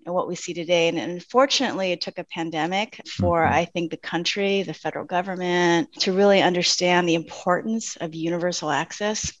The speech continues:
Speaker 1: to healthcare and the importance of our public health infrastructure. So I am very excited to see all of the various bills that were passed for funding to support public health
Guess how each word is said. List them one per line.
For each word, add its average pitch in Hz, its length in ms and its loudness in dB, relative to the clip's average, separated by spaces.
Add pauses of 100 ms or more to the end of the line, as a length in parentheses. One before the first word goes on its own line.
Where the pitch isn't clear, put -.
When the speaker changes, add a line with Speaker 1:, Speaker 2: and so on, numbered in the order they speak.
Speaker 1:
to 185 100 -8
healthcare 226 640 -4 (260)
and 165 640 4 (300)
the 180 80 2
importance 185 640 -2
of 165 200 -4
our 165 100 0
public 175 360 -6
health 170 240 -6
infrastructure. 202 760 -4 (140)
So 196 240 4
I 170 140 8
am 202 200 4
very 196 280 8
excited 175 560 0
to - 140 -4
see 165 800 -2
all 170 200 4
of 175 120 0
the 156 140 -2
various 170 640 0
bills 185 280 4
that 156 120 -2
were 165 120 -4
passed 170 360 -2
for 156 100 -6
funding 160 540 -2
to 160 160 -8
support 160 800 -2 (100)
public 175 320 2
health 190 420 4